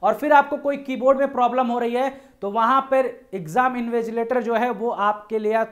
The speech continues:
एक भी बात सुनेगा नहीं, क्योंकि यहाँ निर्देश में साफ साफ लिखा हुआ है। तो इस चीज़ों को बहुत बारीकी से ध्यान रखिएगा, क्योंकि बच्चे कुछ चीज़ों को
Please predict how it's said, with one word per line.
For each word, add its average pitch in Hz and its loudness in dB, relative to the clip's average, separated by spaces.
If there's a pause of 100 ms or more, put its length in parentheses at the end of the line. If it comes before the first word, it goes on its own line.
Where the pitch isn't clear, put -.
एक 190 -4
भी 180 -4
बात 180 0
सुनेगा 160 -8
नहीं, 147 -10 (280)
क्योंकि 185 -10
यहाँ 202 -4
निर्देश 175 -6
में 214 -10
साफ 165 0
साफ 208 2
लिखा 156 0
हुआ 135 0
है। 113 -8 (440)
तो 175 -4
इस 208 -4
चीज़ों 214 -4
को 233 -2
बहुत 185 -4 (240)
बारीकी 180 2
से 226 -8
ध्यान 185 -4
रखिएगा, 196 -4 (300)
क्योंकि 185 -10
बच्चे 190 -2
कुछ 214 -12
चीज़ों 196 -10
को 214 -8